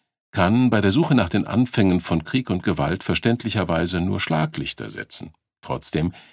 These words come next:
lassen sich ihre Ergebnisse zu einem recht kohärenten Bild zusammenfügen. Die mit der Klimaerwärmung nach der letzten Kaltzeit einhergehenden Umweltveränderungen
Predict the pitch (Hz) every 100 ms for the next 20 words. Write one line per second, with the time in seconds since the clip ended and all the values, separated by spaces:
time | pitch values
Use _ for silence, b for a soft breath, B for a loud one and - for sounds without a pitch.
0 | B - 65 - 82 92 78 82 87 -
1 | 85 82 82 - 98 - 98 - 92 95
2 | 87 85 - 104 87 78 73 78 - 82
3 | 80 - - 101 107 78 62 - - -
4 | - - _ _ _ _ _ _ - 82
5 | 82 85 - - - 98 131 117 101 87
6 | 82 95 117 139 151 - 73 67 - 60
7 | 76 - - 80 - 73 95 - - 80
8 | 80 85 78 87 87 85 85 76 67 85
9 | 87 87 82 87 - - 90 90 87 95
10 | 92